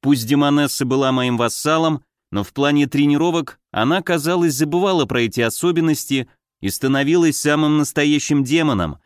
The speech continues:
готовым выжать из тебя все и чуть больше, но довести до изможденного состояния. А вот остальные слуги встретили окончание боя дружными аплодисментами, что заставило меня слегка смутиться.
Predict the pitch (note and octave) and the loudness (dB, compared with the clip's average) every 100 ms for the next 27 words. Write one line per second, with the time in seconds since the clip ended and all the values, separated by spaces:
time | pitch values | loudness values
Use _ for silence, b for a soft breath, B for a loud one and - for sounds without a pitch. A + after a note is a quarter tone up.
0 | _ - F2+ A#2 D3 C3+ C#3+ C3+ C#3 C3 | _ -10 -4 -2 0 0 2 2 2 0
1 | A#2 B2 - B2+ B2 A#2 - C#3 B2 - | -2 -4 -4 -2 0 -2 -2 0 0 -2
2 | B2 G2+ D3+ D3+ - C3+ A#2 _ _ - | -4 -2 0 0 0 -2 -2 _ _ -4
3 | A2 D3 D#3+ E3+ F#3 - F3+ F3 F#3 D3+ | 0 0 2 0 -2 -4 -6 -2 -2 0
4 | D#3 C3 A#2 C#3+ C3 B2+ - C3 - B2 | 0 -2 -2 -2 0 -2 -4 -6 -2 -2
5 | G2+ E2+ D#2+ C#2+ - _ _ _ _ _ | 0 -4 -6 -12 -20 _ _ _ _ _
6 | _ _ G#2 A#2+ C#3 C#3 D3+ - C#3+ D3 | _ _ -2 0 0 0 -2 0 0 0
7 | G3+ G3+ - G#3 F3 F3+ - D3+ E3+ D#3+ | 0 -2 -4 -4 -2 -4 -4 0 0 2
8 | D3+ D3 D3+ D3 D#3 D3 C#3 C3+ C#3 C#3 | 0 0 -2 -2 0 0 0 2 2 2
9 | B2+ C#3 C3 D3 D3 D3 D#3 D3 D3 - | 2 0 2 2 2 0 0 -2 -2 0
10 | C3 A#2+ B2 A#2+ A2+ - _ _ - - | 0 0 0 0 -2 -6 _ _ -12 -2
11 | A#2 A2 A2 - C#3+ D3+ D3 D3 D3 C#3 | 0 0 -2 -2 0 0 2 2 2 0
12 | - A#2+ - B2 - D3 - G3 - - | -2 -4 -2 -4 0 -2 0 -4 -6 -10
13 | D2+ | -10